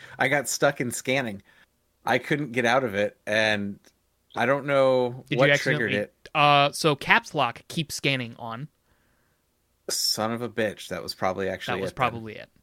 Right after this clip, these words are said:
Speaker 1: Why
Speaker 2: So
Speaker 1: is
Speaker 2: if you,
Speaker 1: that a thing?
Speaker 2: if you hold tab, you,
Speaker 1: Yeah.
Speaker 2: it toggles. Or if you
Speaker 1: Right.
Speaker 2: hold tab, it's, it's switched. So it's, if you're holding tab, it's on. If you're releasing tab, it's off.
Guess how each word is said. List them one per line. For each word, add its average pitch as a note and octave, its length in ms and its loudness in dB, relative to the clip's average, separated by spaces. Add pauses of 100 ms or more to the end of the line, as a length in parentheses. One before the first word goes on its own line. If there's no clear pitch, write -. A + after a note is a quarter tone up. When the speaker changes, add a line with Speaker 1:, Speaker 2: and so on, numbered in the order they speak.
(440)
Speaker 1:
Why B2 220 6
Speaker 2:
So F#3 80 12
Speaker 1:
is E3 160 8
Speaker 2:
if - 40 -2
you, E3 60 6
Speaker 1:
that C#3 260 6
a B2 40 -2
thing? C3+ 260 4
Speaker 2:
if F#3 180 6
you E3 160 2
hold G#3+ 640 6
tab, C3+ 560 6 (440)
you, C3+ 180 -2 (160)
Speaker 1:
Yeah. G#2+ 260 0
Speaker 2:
it C#3 220 2 (240)
toggles. D#3+ 720 2 (460)
Or E3 160 8
if D3+ 120 4
you D#3+ 100 2
Speaker 1:
Right. G2 140 0
Speaker 2:
hold G3+ 240 4
tab, E3 320 6
it's, - 360 -8
it's - 260 -6
switched. - 440 -2
So B2 180 -4
it's, - 320 -8
if B2 180 -10
you're A#2+ 140 -8
holding E3 320 2
tab, C#3+ 240 4
it's B2 160 -6
on. C#3 280 -4
If B2 120 -12
you're A#2+ 80 -12
releasing B2 420 -8
tab, B2 180 -8
it's A2+ 140 -18
off. - 180 -12